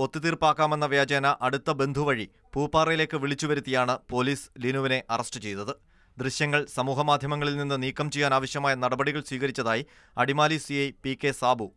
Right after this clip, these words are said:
അറിയിച്ചു. ഇതിനിടെ വീട്ടമ്മയുടെ ഇരട്ട സഹോദരി മാനഹാനി ഭയന്ന്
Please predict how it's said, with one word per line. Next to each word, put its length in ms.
അറിയിച്ചു. 340
ഇതിനിടെ 340
വീട്ടമ്മയുടെ 540
ഇരട്ട 320
സഹോദരി 540
മാനഹാനി 600
ഭയന്ന് 300